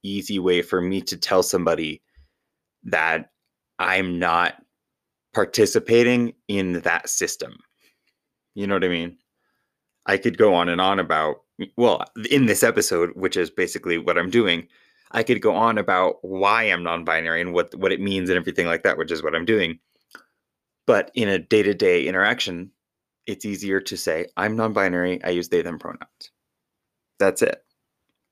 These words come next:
And we could talk about it later, but, and then when you get to know me, <laughs> you're like, "Oh, they're more just, like,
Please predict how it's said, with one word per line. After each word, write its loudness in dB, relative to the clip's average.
And 2
we 0
could 2
talk 2
about 4
it 6
later, 4
but, -2
and 0
then 2
when 0
you 0
get 2
to -8
know 2
me, 0
<laughs> -10
you're 4
like, 4
"Oh, 8
they're 4
more 4
just, -2
like, -2